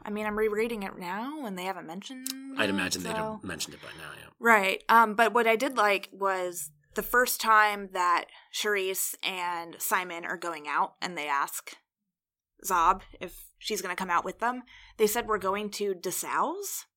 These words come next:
Speaker 2: Mm-hmm.
Speaker 1: which from the book and the film, it's Marie LaSalle is the Lisa Bonet character,
Speaker 2: Huh.
Speaker 1: but it's LaSalle. And they said, "Do you wanna come to, to, to Dessau's with us with a D?" And I thought that was, like, a weird, like,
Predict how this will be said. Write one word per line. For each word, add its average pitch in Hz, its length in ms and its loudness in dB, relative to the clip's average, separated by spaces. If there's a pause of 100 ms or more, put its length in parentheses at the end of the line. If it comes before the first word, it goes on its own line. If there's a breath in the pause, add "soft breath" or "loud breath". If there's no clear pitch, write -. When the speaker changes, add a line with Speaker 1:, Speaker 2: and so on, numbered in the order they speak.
(120)
Speaker 2:
Mm-hmm. 92 240 -10 (400 soft breath)
Speaker 1:
which 214 240 2
from 214 160 0
the 190 80 -4
book 214 400 4
and 196 160 -8
the 170 60 -12
film, 190 480 2
it's 180 200 -6
Marie 185 380 0
LaSalle 170 800 0 (100)
is 160 440 -6
the 165 120 -6
Lisa 170 260 -8
Bonet 160 320 -10
character, 302 540 -4 (180)
Speaker 2:
Huh. 180 180 -6 (160)
Speaker 1:
but 269 80 6
it's 269 180 0
LaSalle. 208 880 2
And 208 120 -4
they 208 100 0
said, 196 400 -2
"Do 208 60 -8
you 202 60 -2
wanna 202 160 0
come 196 260 -6
to, 175 120 -6
to, 175 180 -4 (400)
to 190 120 -6
Dessau's 196 880 2
with - 140 -8
us - 180 -4
with 202 120 -8
a 156 60 -6
D?" 208 400 -2 (380)
And 240 80 8
I 269 80 8
thought 339 160 8
that 320 200 8
was, 277 140 2
like, 233 140 4
a 220 60 4
weird, 220 560 2 (300)
like, 202 140 -8